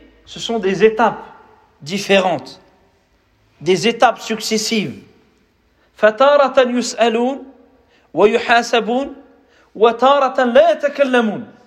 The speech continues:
ولا ينطقون. C'est-à-dire qu'il y aura des situations où les gens parleront. C'est-à-dire, ils seront interrogés et ils vont s'exprimer. Parfois même, certains voudront mentir.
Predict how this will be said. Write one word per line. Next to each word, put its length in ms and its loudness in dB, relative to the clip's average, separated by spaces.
ولا 440 2
ينطقون. 760 -2
C'est-à-dire 200 -2
qu'il 100 -12
y 40 2
aura 140 2
des 100 -6
situations 760 -6
où 120 -6
les 120 -4
gens 280 -2
parleront. 540 0
C'est-à-dire, 180 -10
ils 20 -12
seront 200 -6
interrogés 680 -2
et 80 -10
ils 40 -6
vont 140 -4
s'exprimer. 840 -6
Parfois 320 2
même, 140 -2
certains 320 0
voudront 340 0
mentir. 540 -2